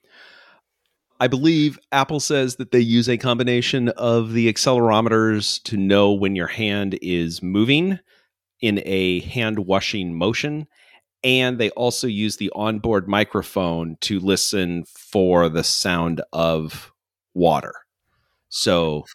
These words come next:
simply being near water and not, not wash, not making the hand washing movement will not start the countdown timer. And washing, doing the hand washing m-,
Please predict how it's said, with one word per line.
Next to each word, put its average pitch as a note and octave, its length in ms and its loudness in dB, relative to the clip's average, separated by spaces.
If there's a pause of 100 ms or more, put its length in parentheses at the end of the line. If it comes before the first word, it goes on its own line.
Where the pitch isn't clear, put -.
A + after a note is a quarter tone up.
(300)
simply D3 420 2
being C3 220 0
near A#2 220 2
water F#2 560 -2 (580)
and F#2 240 -4
not, G#2 320 -4 (880)
not A2 280 -2 (200)
wash, G#2+ 480 -2
not G#2 320 -4
making A#2 260 -4
the F#2+ 100 -2
hand A2 280 -4
washing F#2+ 360 0
movement E2+ 400 -6
will F2 120 -8
not F2+ 200 -6 (220)
start G#2 280 -2
the - 60 -20
countdown D#2+ 440 -8
timer. D#2+ 440 -12 (560)
And G2 600 -4
washing, G2+ 840 -4
doing A2 220 0
the F#2 60 -4
hand B2+ 320 0
washing G#2+ 360 0
m-, F2+ 420 -4